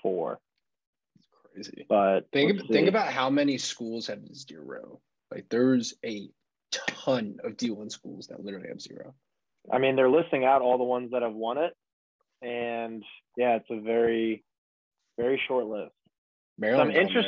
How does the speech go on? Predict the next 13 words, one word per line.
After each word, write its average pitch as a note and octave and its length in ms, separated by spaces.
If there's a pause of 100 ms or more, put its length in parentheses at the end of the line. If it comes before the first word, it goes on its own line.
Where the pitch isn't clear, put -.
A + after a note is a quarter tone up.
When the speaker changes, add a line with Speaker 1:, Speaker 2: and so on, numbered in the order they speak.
Speaker 1:
interesting. C3+ 360
Uh, A#2+ 460 (300)
hold D3+ 220
on A#2 60
a A2+ 60
second. A#2+ 380
Some, B2 120 (140)
Maryland A2+ 360
is A2+ 140
on G#2+ 140
there A2 180
with A#2 140
one. G#2+ 320